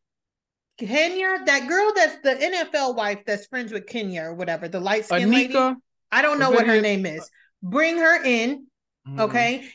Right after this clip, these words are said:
Speaker 1: And then we had got, like, two or three more floating spots. Cynthia needs to be a full-time friend of.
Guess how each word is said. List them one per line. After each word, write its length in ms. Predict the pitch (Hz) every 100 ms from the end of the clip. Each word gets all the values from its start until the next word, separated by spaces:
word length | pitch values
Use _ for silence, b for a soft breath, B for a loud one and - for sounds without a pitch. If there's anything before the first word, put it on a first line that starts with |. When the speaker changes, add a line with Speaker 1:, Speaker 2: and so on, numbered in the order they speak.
| -
Speaker 1:
And 200 | 269 285
then 220 | 285 285
we 380 | 320 349 349 320
had 160 | 311
got, 180 | 302 277
like, 260 | 262 240 -
two 180 | - 370
or 100 | 392 370
three 240 | 330 311
more 360 | 302 285 254 254
floating 380 | 247 240 240 240
spots. 400 | - 196 185 - b b _ _
Cynthia 720 | - - 320 370 370 370 392
needs 220 | 349 302 277
to 60 |
be 140 | 254 247
a 40 |
full-time 460 | 240 220 220 202 202
friend 260 | 196 185
of. 160 | -